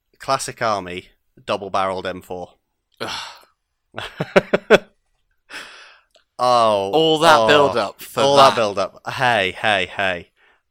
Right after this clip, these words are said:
Speaker 1: That thing, it, I was not expecting big things from it. I'm gonna, right, I was expecting to hate it. I was
Speaker 2: It's
Speaker 1: expecting
Speaker 2: got
Speaker 1: it to
Speaker 2: two
Speaker 1: not be very good.
Speaker 2: barrels. What
Speaker 1: Yes,
Speaker 2: are you
Speaker 1: it's got two
Speaker 2: expecting?
Speaker 1: I was expecting it to feel huge,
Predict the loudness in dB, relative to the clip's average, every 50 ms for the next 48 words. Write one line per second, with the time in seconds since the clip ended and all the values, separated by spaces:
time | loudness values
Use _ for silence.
0 | _ _ 2 2 2 2 0 -6 _ -4 -2 -2 -2 -4 -6 -10 -14 -20 _ _
1 | _ -4 -4 -4 -4 -6 -12 _ _ _ -2 0 0 0 0 -4 -6 -6 -4 -4
2 | -4 -4 -4 -6 -12 -6 -4 -4 -4 -4 -6 -12 -12 -10 -8 -8 -10 -8 -8 -10
3 | -10 -10 -12 -14 -14 -14 -14 -14 -18 _ _ _ _ _ _ _ -10 -8 -8 -6
4 | -6 -6 -6 -8 -8 -12 _ _ -14 -12 -12 -12 -12 _ _ _ -2 -2 0 0
5 | -2 -6 -8 -10 -12 -6 -6 -6 -6 -6 -10 -12 -12 -12 -12 -8 -6 -6 -6 -6
6 | -8 -12 -14 -10 -10 -12 -10 -8 -8 -8 -6 -2 -2 -2 -2 -2 -2 0 0 0
7 | 2 4 6 6 8 6 6 4 4 2 0 -4 -6 -6 -4 -4 0 2 2 2
8 | 2 0 2 4 4 4 4 4 0 -2 -4 -6 -6 -6 -10 -16 -20 _ _ _
9 | _ _ -4 -2 -2 -2 -2 -4 -8 -6 -8 -8 -8 -10 -12 -12 -10 -10 -10 -10
10 | -8 -6 -6 -4 -4 -4 -6 -8 -8 -10 -10 -10 -10 -10 -10 -12 -12 -14 -14 -14